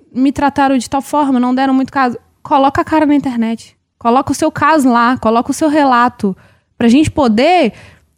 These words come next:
fazer essa mobilização, pra não normalizar, não vamos normalizar. "Ah, não tive um amparo aqui? Tá, ok, vamos ali na internet."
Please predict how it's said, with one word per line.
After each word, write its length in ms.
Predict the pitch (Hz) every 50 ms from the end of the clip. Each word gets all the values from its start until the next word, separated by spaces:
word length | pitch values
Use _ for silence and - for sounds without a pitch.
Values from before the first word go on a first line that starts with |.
| _ _ _ _
fazer 300 | _ - 370 427 330 349
essa 180 | 339 320 -
mobilização, 960 | 349 359 359 302 320 320 339 311 349 415 453 - - 370 349 392 427 381 277 220
pra 220 | - 233 233 262
não 320 | 269 285 277 285 311 381
normalizar, 720 | 403 427 415 392 392 403 392 427 440 320 262 - 302 349 381
não 220 | 302 254 294 381 339
vamos 340 | 269 302 339 403 392 349
normalizar. 720 | 285 285 262 254 262 254 254 240 202 202 214 214 226 226 - - - - - - -
"Ah, 180 | 262 311 359
não 160 | 370 349 320 302
tive 260 | - - 302 254 285
um 40 | 262
amparo 300 | 247 - 294 285 269 247
aqui? 200 | - - 381 -
Tá, 320 | - 330 302 311 294 - -
ok, 380 | - 294 294 - - 285 269 254
vamos 220 | 220 262 277 302
ali 140 | 302 294 294
na 60 | 294
internet." 540 | 285 254 277 254 233 226 220 220 214 - -